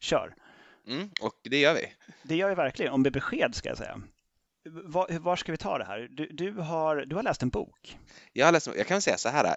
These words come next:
Speaker 2: jag, jag kan inte svära på att det här kommer att bli <laughs> det, det bästa, liksom, avsnittet, eh, någonsin, men jag har nog inte lagt ner så mycket tid, <laughs> tror jag, och, liksom, energi, eh, på något avsnitt hittills. Eh, det här börjar jag ju egentligen researcha för, eh,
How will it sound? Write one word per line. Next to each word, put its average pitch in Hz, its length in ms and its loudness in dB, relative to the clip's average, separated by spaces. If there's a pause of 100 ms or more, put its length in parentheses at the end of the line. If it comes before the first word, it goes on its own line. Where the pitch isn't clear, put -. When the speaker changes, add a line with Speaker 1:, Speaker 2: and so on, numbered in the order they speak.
Speaker 2:
jag, 127 240 4
jag 143 200 0
kan 175 160 -2
inte 131 140 -6
svära 151 240 2
på 120 100 -2
att 98 80 0
det 104 80 0
här 90 120 0
kommer 98 240 -4
att 90 60 -4
bli 92 280 -4 (120)
<laughs> - 80 -10 (240)
det, 104 120 -4
det 107 200 -2
bästa, 98 520 0
liksom, 90 280 -8
avsnittet, 95 680 -6
eh, - 180 -8
någonsin, 101 500 -2 (140)
men 87 320 -4 (560)
jag 127 160 4
har 151 80 4
nog 151 160 2
inte 214 160 0
lagt 117 200 6
ner 113 80 0
så - 100 -6
mycket 110 200 -10
tid, 95 420 -6 (220)
<laughs> - 160 -20
tror - 360 0
jag, 156 160 6
och, 131 220 4
liksom, 131 280 2
energi, 123 540 0 (420)
eh, 98 240 2
på - 140 -6
något 98 160 0
avsnitt 98 360 -2
hittills. 92 560 -4 (340)
Eh, 101 200 4
det 107 80 4
här 131 80 4
börjar 131 360 4
jag 170 100 2
ju 151 140 2
egentligen 95 540 0
researcha 95 480 -2
för, 87 300 0
eh, 87 60 -4